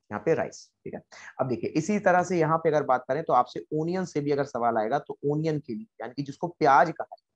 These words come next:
मक्का हो गया प्याज, प्याज के लिए हो जाएगा आपका एलियम सेपा।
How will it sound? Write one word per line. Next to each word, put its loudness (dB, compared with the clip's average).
मक्का -2
हो 2
गया 0
प्याज, -2
प्याज 4
के -4
लिए 0
हो 0
जाएगा 0
आपका -4
एलियम -2
सेपा। -12